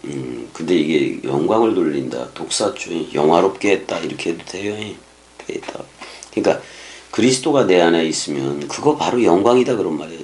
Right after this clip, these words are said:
영광은 그리스도와 하나가 되는 거야. 이? 그럼 이제 내가 말씀으로 낳는 사역을 휘오데시아 아들 삼기가 되어져서 일단은 아빠 아버지는 그리스도가 되는 거고, 음, 그러는 거지.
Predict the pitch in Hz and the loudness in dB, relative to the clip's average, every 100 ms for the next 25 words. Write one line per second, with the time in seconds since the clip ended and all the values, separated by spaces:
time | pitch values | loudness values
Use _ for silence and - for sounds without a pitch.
0 | - 90 113 131 139 135 117 113 - 135 | 0 4 6 8 6 4 -2 -2 -4 -4
1 | 147 160 151 117 120 143 139 117 135 151 | -4 0 0 2 0 -2 -2 -2 -2 -4
2 | - - _ - - - - - 131 120 | -8 -20 _ -20 -20 -20 -6 4 6 8
3 | 139 101 101 101 78 - 98 95 95 71 | 6 6 6 6 6 4 2 4 4 4
4 | 80 90 87 - 139 127 101 80 87 78 | 4 0 0 -4 -2 0 2 0 0 -2
5 | - - - - - - 127 107 101 95 | -6 -16 -20 -20 -8 2 4 6 2 2
6 | 85 76 73 95 92 90 76 80 80 76 | 0 2 2 2 -2 -6 -6 -2 0 0
7 | 73 69 69 - 69 69 73 69 - - | -2 -4 -6 -6 -6 -4 -4 -6 -12 -20
8 | _ _ _ - 113 120 120 104 - - | _ _ _ 0 2 4 2 2 0 2
9 | 117 110 101 98 98 98 95 90 87 87 | 4 4 4 0 0 -2 -6 -6 -2 -2
10 | 82 80 78 76 73 73 80 69 53 - | 0 -2 0 0 0 -2 -2 -2 -4 -12
11 | _ 71 69 64 58 - - - _ - | _ -6 -4 -6 -8 -14 -16 -18 _ -20
12 | - - - - - 73 85 80 65 - | -20 -20 -20 -20 -10 0 2 4 0 -4
13 | 69 | -6